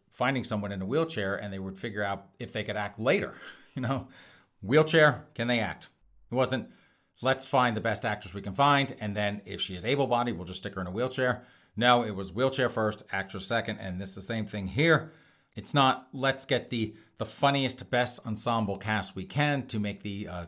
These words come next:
the Sketchersons," whatever that is, "make them the best ensemble, you know, sketch comedy group in, in Toronto or in all of Canada." No, "Let's go get a bunch of token blacks we can have around or token gays or token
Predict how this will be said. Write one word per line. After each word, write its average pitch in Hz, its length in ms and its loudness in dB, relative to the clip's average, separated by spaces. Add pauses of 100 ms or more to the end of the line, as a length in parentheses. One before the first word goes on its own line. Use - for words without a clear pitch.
the 95 80 -8
Sketchersons," - 840 -4
whatever 95 280 -6
that 101 160 -4
is, 101 160 -6 (340)
"make 123 180 0
them 117 180 0
the 98 180 -4
best 123 380 2
ensemble, 113 720 0
you 113 80 -2
know, 101 140 -2
sketch - 360 -2
comedy 110 340 2
group 107 360 -2
in, 104 300 -4
in 98 180 -6
Toronto 123 640 0
or 90 240 -6
in 87 140 -12
all 104 240 -2
of - 100 -10
Canada." 139 500 2 (400)
No, 139 500 6 (300)
"Let's 127 220 -2
go 123 140 2
get 110 160 0
a 95 60 -2
bunch 107 220 -2
of 92 100 -12
token 117 320 -2
blacks 110 320 -2
we 131 100 -8
can 127 120 -4
have 127 220 0
around 120 340 2
or 92 80 -2
token 107 460 -2
gays 120 460 0
or 92 80 -2
token 104 540 -4